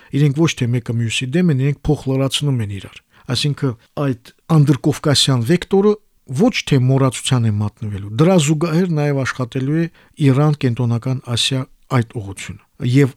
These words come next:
այն, որ Չավուշօղլուն հայտարարում է, որ թուրքական ճանապարհը անցնում է Զանգեզուրով և Ղարաբաղով, դա չի նշանակում, որ, ը, եթե Քılıç Դարօղլուն գա, դա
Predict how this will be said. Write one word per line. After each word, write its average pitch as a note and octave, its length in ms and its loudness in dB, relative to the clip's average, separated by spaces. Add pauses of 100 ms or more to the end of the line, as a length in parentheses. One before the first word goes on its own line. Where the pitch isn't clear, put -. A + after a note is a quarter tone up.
այն, D3 280 4
որ A#2 300 -2
Չավուշօղլուն B2+ 800 -2
հայտարարում A#2+ 600 -2
է, A2 80 -2
որ A#2 220 -4
թուրքական B2+ 680 -4
ճանապարհը A#2 640 -4
անցնում C3 440 -4
է A#2+ 60 -4
Զանգեզուրով A#2+ 720 -2
և A#2 200 -2 (440)
Ղարաբաղով, C#3 720 2 (340)
դա D#3+ 80 2
չի - 180 2
նշանակում, C#3 640 2
որ, B2+ 140 0
ը, - 560 -8
եթե C#3+ 340 2
Քılıç C#3+ 400 0
Դարօղլուն C3 520 2
գա, F3 140 2
դա C#3+ 180 4